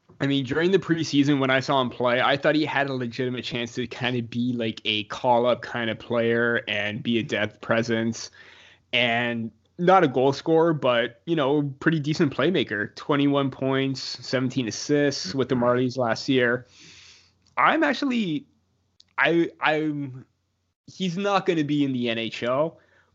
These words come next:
but if there's an injury, I think he would be a really good depth presence. Like I said before, I, I really liked his play. He's just, like,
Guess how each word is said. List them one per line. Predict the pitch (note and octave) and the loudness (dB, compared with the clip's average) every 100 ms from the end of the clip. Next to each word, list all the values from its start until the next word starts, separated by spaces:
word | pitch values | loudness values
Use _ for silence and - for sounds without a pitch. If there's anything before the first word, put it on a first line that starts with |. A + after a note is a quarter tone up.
| _ | _
but | D3+ B2 B2 - | 2 2 0 -4
if | D3 B2 | -4 0
there's | D3 D#3+ D#3+ | 4 4 4
an | D3 | 2
injury, | C#3+ D3 C#3+ - | 2 2 2 4
I | C3 | 0
think | C3+ C#3+ | 0 -4
he | C3 | -2
would | C3+ B2+ | -2 -2
be | A#2 B2+ | -2 0
a | A#2 | 0
really | A#2 A#2+ B2 | 0 -2 -2
good | A2 A2+ A2 | 0 -2 0
depth | A2 A2 | -2 -2
presence. | - A2+ A#2 A#2+ | -2 0 0 -2
Like | A2+ A2 | -4 -4
I | |
said | G#2 A2 | -4 -6
before, | G#2+ - G#2+ G2+ | -8 -6 -4 0
I, | F2 A2 D2+ | 0 0 0
I | A#2+ | 0
really | C3 C#3 D#3+ F3 | 2 4 6 6
liked | D3 C3 C3+ | 4 2 0
his | A#2 | -4
play. | - A#2+ A2+ | -2 2 2
He's | G2 B2 B2+ B2 | 2 -2 -4 -2
just, | D3 C#3+ | -2 0
like, | B2+ A2+ G2 | 2 2 0